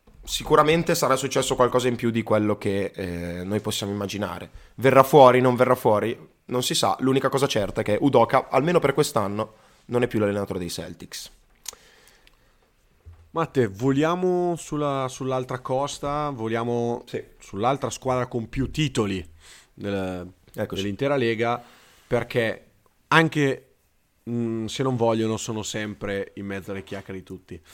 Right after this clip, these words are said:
Speaker 1: Quindi
Speaker 2: Los
Speaker 1: parliamo di
Speaker 2: Angeles
Speaker 1: Boston
Speaker 2: Lakers.
Speaker 1: e Lakers, però non è
Speaker 2: <laughs>
Speaker 1: la, la seconda stagione di Winning Time, eh,
Speaker 2: No,
Speaker 1: non è,
Speaker 2: no,
Speaker 1: esatto.
Speaker 2: esatto,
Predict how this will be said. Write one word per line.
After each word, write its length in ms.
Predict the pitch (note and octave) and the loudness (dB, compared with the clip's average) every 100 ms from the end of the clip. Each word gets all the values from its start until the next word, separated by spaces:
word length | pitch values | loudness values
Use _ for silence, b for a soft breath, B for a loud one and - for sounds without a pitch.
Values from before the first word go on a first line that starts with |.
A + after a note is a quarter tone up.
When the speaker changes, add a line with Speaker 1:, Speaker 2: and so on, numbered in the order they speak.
| B B | B B
Speaker 1:
Quindi 220 | - D3+ | 2 6
Speaker 2:
Los 80 | C3+ | 6
Speaker 1:
parliamo 160 | C3 C3 | 6 4
di 80 | B2+ | 6
Speaker 2:
Angeles 240 | C3 D3 | 8 8
Speaker 1:
Boston 240 | A#2+ D3 D3 | 8 4 4
Speaker 2:
Lakers. 320 | D3+ D3+ B B B | 4 2 B B B
Speaker 1:
e 160 | - A#2+ | 0 2
Lakers, 500 | A#2 A2 - G#2+ - | 4 2 0 -2 -2
però 220 | G2+ B2+ | 2 6
non 160 | B2+ B2 | 6 6
è 340 | A#2 A2+ B2+ G#2+ - | 4 2 0 -6 -14
Speaker 2:
<laughs> 280 | - - _ | -20 -20 _
Speaker 1:
la, 1000 | A2 G#2+ G#2 G2+ F#2+ F#2+ E2+ - - - | 2 2 2 0 -2 -6 -10 -10 -10 -8
la 120 | - | -4
seconda 300 | A2 - B2 | -4 0 0
stagione 420 | A#2+ B2 A2+ A2+ A2 | 2 0 2 0 0
di 80 | |
Winning 400 | G#2+ A2 G#2+ G#2+ | 0 0 0 -2
Time, 760 | G2 G2+ F2+ G2 G2+ G2+ G2+ F#2+ | -2 -4 -4 -4 -4 -6 -6 -8
eh, 100 | - - | -12 -8
Speaker 2:
No, 120 | A2+ | -6
Speaker 1:
non 140 | G#2 F#2+ | -4 -6
è, 120 | E2 | -8
Speaker 2:
no, 40 | |
Speaker 1:
esatto. 280 | G2 G2 - | -8 -6 -6
Speaker 2:
esatto, 460 | G#2 G2+ G2 - | -6 -4 -6 -10